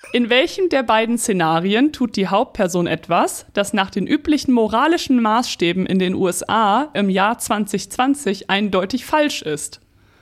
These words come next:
Szenario eins. Ich wusste, dass meine Freundin eine Fellallergie hat, also habe ich sie mit einer Perserkatze überrascht. Szenario zwei. Ich bin nicht zur Schule gegangen, weil ich Fernsehen wollte.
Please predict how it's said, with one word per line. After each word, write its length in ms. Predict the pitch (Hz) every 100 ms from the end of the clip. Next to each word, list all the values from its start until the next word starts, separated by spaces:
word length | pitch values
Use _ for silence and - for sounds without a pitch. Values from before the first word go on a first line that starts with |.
| _ -
Szenario 540 | - 202 202 226 247
eins. 420 | 285 190 160 160 - - - - _
Ich 200 | 311 320
wusste, 320 | 269 302 - 262
dass 180 | 240
meine 240 | 240 214 214
Freundin 400 | - 175 180 185
eine 240 | 196 220
Fellallergie 640 | 220 294 247 180 175 160 165
hat, 300 | 160 156 - -
also 380 | 165 185 240
habe 200 | - 175
ich 120 | 190 -
sie 140 | 180
mit 160 | 202 -
einer 260 | 240 302
Perserkatze 760 | - 403 359 190 - 170 - 170
überrascht. 720 | 156 151 156 156 156 - - - _ _ _ - - - - -
Szenario 640 | - 226 240 240 - 190
zwei. 500 | 185 196 165 170 - - - 226
Ich 180 | 233 -
bin 140 | 220
nicht 220 | 262 370
zur 100 | -
Schule 300 | 214 220 208
gegangen, 420 | 226 220 208 254 226
weil 160 | 185
ich 140 | 220 -
Fernsehen 560 | 269 233 170 156 151
wollte. 480 | 147 143 - - 214